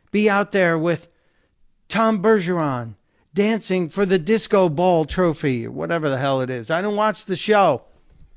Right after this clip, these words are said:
I like Bergeron. He's a really good guy. Liberal, but a good guy.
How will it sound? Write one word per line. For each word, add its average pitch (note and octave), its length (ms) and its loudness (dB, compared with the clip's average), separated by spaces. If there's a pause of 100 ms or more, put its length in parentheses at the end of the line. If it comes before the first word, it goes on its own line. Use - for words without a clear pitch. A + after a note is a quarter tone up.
(580)
I D3 80 -12
like F3+ 340 -4
Bergeron. C#3+ 600 -2
He's D3 180 -6
a C#3 60 -4
really D3 420 -2
good B2 540 -6
guy. A#2+ 460 -4 (220)
Liberal, G#3+ 520 -4 (120)
but D#3 140 0
a D3+ 80 0
good B2 460 -2
guy. G#2+ 320 -8